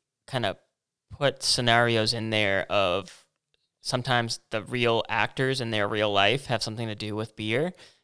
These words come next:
And Big Bang Theory, Will Wheaton, uh, in his, you know,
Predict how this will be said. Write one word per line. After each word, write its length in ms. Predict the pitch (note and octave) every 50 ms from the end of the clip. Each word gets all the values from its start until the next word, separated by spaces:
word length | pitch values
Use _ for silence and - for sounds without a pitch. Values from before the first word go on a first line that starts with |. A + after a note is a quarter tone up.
| _ _
And 260 | - B2+ B2+ A#2+ A#2 A2+
Big 160 | A#2+ A#2+ A2
Bang 200 | B2 C3+ E3+ F#3
Theory, 400 | - - C3 B2 A#2+ A#2+ A#2+ A2+
Will 240 | G2 A#2 A2+ G#2+ A2
Wheaton, 540 | B2+ D#3+ E3+ - B2+ B2 A#2 A2+ B2 C#3 - - - _ _ _ _ -
uh, 260 | A#2 A#2 A#2 G#2+ - - -
in 200 | - - C3 C3
his, 500 | B2+ B2 A#2+ A#2 A#2 - - - - - - _ _ _ _ _ _ _ _ _ _ _ -
you 100 | C#3 C3
know, 300 | A#2+ A2 G#2 G2+ G#2